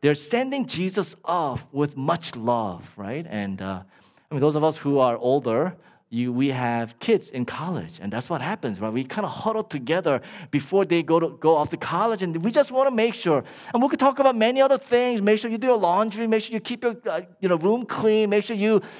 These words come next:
you know, make good friends. But, I mean, th-, we could say all of those things, but at the end, we just say, "Hey, we love you. Just remember that we love you." And we send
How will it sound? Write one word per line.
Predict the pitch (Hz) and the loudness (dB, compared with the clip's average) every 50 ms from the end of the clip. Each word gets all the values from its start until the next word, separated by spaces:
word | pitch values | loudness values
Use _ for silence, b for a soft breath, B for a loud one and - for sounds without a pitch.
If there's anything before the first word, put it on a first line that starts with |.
| B B B B | B B B B
you | 214 214 | 2 4
know, | 208 190 | 4 6
make | 208 226 220 - | 4 4 4 2
good | 233 247 | 0 0
friends. | 247 - - 208 233 233 233 233 226 185 | 0 -4 0 4 6 6 6 6 4 4
But, | 214 196 | 4 4
I | 190 208 240 247 | 4 2 0 0
mean, | 269 262 190 | -2 -2 -4
th-, | 240 208 | -2 -2
we | 208 240 | -2 -2
could | 220 294 240 | 0 -2 -2
say | - 302 | 0 2
all | 247 214 240 285 320 339 | 2 4 6 6 6 6
of | 330 | 4
those | 320 294 247 - | 2 -2 -2 -2
things, | - 302 277 | -2 -2 0
but | 214 240 220 | 2 2 2
at | 220 233 233 | 2 0 0
the | - 269 277 | 0 2 2
end, | 294 277 247 | 4 4 2
we | 226 202 | 2 2
just | 233 214 - | 2 0 2
say, | - 214 180 151 B B B B B B B | 2 2 2 2 B B B B B B B
"Hey, | - 170 175 170 147 120 98 90 - _ _ _ _ _ _ _ _ _ _ _ _ | -2 0 0 0 0 -4 -6 -10 -16 _ _ _ _ _ _ _ _ _ _ _ _
we | 147 180 | -2 -2
love | 170 143 139 160 151 | 0 0 0 -2 -4
you. | 127 107 95 92 90 85 _ _ _ _ _ _ _ _ _ _ _ _ _ _ _ _ _ _ _ _ | -6 -6 -6 -8 -10 -14 _ _ _ _ _ _ _ _ _ _ _ _ _ _ _ _ _ _ _ _
Just | - 143 143 | -18 -12 -6
remember | 143 135 139 151 175 185 190 | -2 0 0 0 0 -2 -4
that | 165 127 113 107 | -4 -4 -4 -2
we | 131 160 | -2 -2
love | 160 151 135 127 127 135 - | -2 -2 -2 -2 -4 -6 -8
you." | 127 110 101 95 90 87 - | -6 -6 -6 -6 -8 -10 -6
And | 113 120 | -4 -4
we | 127 135 | -4 -4
send | 131 - - 156 147 156 165 170 180 180 180 170 | -6 -8 -8 -6 -4 -2 -2 -2 0 -2 -4 -6